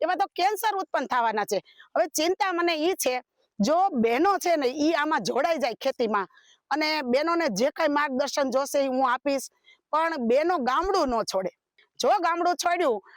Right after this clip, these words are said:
એટલે સિટીમાં જઈ અને તમે માત્ર તમારા પરિવાર પૂરતા સીમિત થઈ જશો. ગામડા ખાલી થાય છે, સાથે સાથે સિટીમાંથી લોકો વિદેશ જવા માંડ્યા છે.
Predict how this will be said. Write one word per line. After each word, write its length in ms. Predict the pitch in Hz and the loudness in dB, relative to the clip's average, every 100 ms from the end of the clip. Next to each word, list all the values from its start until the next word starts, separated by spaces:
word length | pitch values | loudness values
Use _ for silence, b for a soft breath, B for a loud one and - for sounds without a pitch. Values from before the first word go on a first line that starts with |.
| B - | B -4
એટલે 140 | 320 | -4
સિટીમાં 600 | - 330 - 403 392 349 | -2 -4 -2 -2 -2 -2
જઈ 360 | 269 330 277 226 | 0 0 -2 -4
અને 320 | - 302 339 | -4 -2 -2
તમે 340 | - 277 330 | -2 -2 0
માત્ર 440 | 285 233 285 - 392 | 0 -2 -2 -2 -2
તમારા 320 | 330 339 311 | -2 0 -2
પરિવાર 420 | - 311 320 294 | -2 -2 -2 -2
પૂરતા 260 | 302 - 247 | -4 -4 -4
સીમિત 300 | - 277 220 | -2 -2 -2
થઈ 160 | 214 | -4
જશો. 300 | 202 220 - b b - | -2 -4 -6 b b -2
ગામડા 380 | 240 269 330 339 | -2 0 0 0
ખાલી 260 | 320 330 | -2 -2
થાય 200 | 285 330 | -2 -2
છે, 240 | - 359 403 | 0 -2 -2
સાથે 420 | - 240 - 311 | -4 -4 -2 -2
સાથે 440 | 311 294 - 320 - B B - | -2 -4 0 -2 -2 B B -6
સિટીમાંથી 600 | 311 - 381 330 320 330 | -4 -2 -2 -2 -2 0
લોકો 300 | 302 277 285 | 0 0 0
વિદેશ 360 | 220 240 294 240 - | 0 0 0 0 -2
જવા 120 | 214 | -2
માંડ્યા 380 | 208 202 202 185 | -2 -4 -6 -6
છે. 180 | - | -8